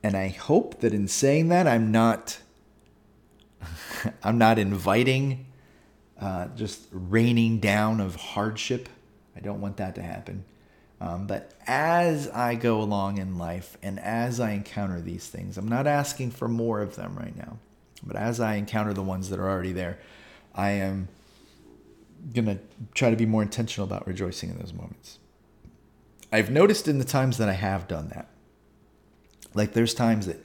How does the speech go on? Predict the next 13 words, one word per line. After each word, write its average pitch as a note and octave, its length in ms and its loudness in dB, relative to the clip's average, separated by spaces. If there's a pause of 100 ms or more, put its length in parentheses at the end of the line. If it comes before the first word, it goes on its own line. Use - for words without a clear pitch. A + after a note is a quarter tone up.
(520)
I'm G2+ 120 -2
going G2+ 220 2
through G#2 100 -2
something G#2+ 300 0
rough, G#2+ 320 2
I F#2+ 80 0
don't F#2 160 -2
like G#2 220 2
it, - 440 -4
but - 80 -4
instead G2+ 320 2
of G2 60 0
complaining, A2+ 520 4